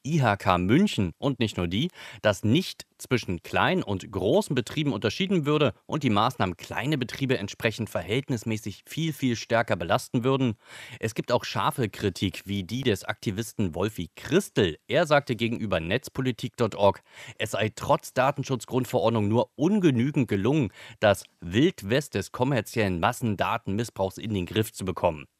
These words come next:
Die Datenschutzbeauftragte des Landes Schleswig-Holstein, Marit Hansen, sagte im Gespräch,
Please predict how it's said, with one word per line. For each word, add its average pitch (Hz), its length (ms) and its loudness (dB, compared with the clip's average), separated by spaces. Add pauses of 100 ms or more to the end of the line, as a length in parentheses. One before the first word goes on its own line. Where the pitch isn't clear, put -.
(520)
Die 101 120 2
Datenschutzbeauftragte 135 960 2
des 101 180 -2
Landes 98 320 2
Schleswig-Holstein, 117 1000 0 (220)
Marit 104 400 0
Hansen, 147 320 0
sagte 113 320 2
im 110 140 -2
Gespräch, 104 560 -2